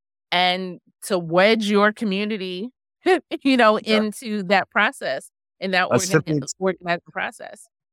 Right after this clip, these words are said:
Speaker 2: A little, you know, civics one oh one for Georgia, and I don't, unfortunately don't know this for, for other states.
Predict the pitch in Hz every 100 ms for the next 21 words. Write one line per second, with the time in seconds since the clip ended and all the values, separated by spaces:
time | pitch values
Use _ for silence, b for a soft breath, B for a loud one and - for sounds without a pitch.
0 | _ _ - 127 143 160 156 147 127 135
1 | 143 131 - 151 143 139 - - 143 135
2 | 135 131 131 - 117 117 170 180 127 113
3 | 110 117 120 120 113 151 151 135 120 117
4 | 117 123 117 - 117 110 - - 120 127
5 | 151 - 113 101 - -